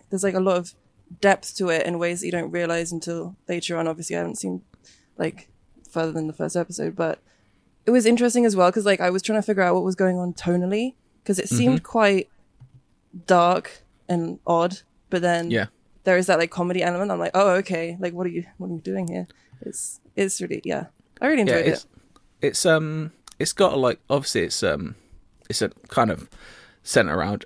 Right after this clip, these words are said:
Speaker 2: Asian American people, and there's a lot of, I'm sure there's a lot of jokes in this that I know it's from talking to,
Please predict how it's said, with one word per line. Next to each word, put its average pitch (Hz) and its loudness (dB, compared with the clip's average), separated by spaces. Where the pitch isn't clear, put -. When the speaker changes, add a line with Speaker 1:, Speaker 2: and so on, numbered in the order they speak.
Speaker 2:
Asian 101 0
American 87 -4
people, 104 -4
and 87 -2
there's 92 -2
a 117 0
lot 90 4
of, 104 -2
I'm 123 4
sure 127 6
there's 117 6
a 120 2
lot 104 4
of 107 0
jokes 107 0
in 120 0
this 113 -4
that 95 2
I 107 6
know 107 2
it's - -10
from 107 -4
talking 101 -8
to, 95 -6